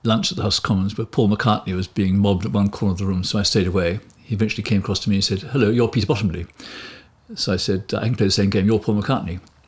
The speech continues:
He said, uh, <laughs> "Have we met before?" I said, "We've been in the same place." He said, "Do you remember where or when?" I said, "I do.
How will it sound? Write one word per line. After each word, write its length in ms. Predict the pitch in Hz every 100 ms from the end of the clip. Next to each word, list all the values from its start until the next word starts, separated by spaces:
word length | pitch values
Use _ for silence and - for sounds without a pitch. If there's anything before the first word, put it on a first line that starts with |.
| - - -
He 120 | 98
said, 360 | - 113 95 117
uh, 140 | 110 139 -
<laughs> 260 | - - -
"Have 120 | 123
we 60 | 151
met 180 | 214 233
before?" 280 | - 104
I 40 | 104
said, 180 | - 117
"We've 100 | 107
been 100 | 120
in 40 |
the 40 |
same 200 | 98 98
place." 300 | 95 107 101
He 60 | 170
said, 120 | 131
"Do 40 | 131
you 100 | 175
remember 160 | 151
where 180 | 160 196
or 100 | 185
when?" 140 | 196
I 60 | 202
said, 160 | - 175
"I 20 |
do. 340 | 202 107 127